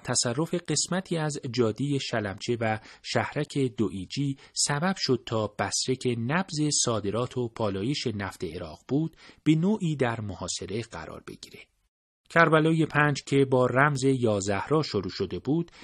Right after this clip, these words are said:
حس و حال غریبی داشت و همراه با پیروزمندانه بودن، درس‌های اخلاقی و رشادت‌های ویژه‌ای رو در دفترچهٔ خاطرات جنگ ثبت کرد. هواپیماهای اف چهارده ما نبرد تمام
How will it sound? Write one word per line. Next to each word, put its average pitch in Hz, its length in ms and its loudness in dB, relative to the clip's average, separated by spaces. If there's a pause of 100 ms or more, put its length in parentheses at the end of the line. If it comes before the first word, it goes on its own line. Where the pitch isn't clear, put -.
(120)
حس - 260 0
و 147 40 2
حال 156 320 -2
غریبی 117 540 -4
داشت 78 360 -10
و 104 220 -2 (240)
همراه 139 460 0
با 147 200 4
پیروزمندانه 104 840 -2
بودن، 120 420 -2 (280)
درس‌های 135 800 -2
اخلاقی 117 640 -2
و 139 140 4
رشادت‌های 107 840 -4
ویژه‌ای 110 440 0
رو 85 200 -4 (240)
در 92 140 -2
دفترچهٔ 92 800 -6
خاطرات 87 640 -8
جنگ 87 440 -12 (400)
ثبت 123 320 -6
کرد. - 400 -20 (680)
هواپیماهای 143 880 2
اف 139 160 0
چهارده 135 500 0
ما 147 320 0 (280)
نبرد 160 500 2
تمام 123 440 0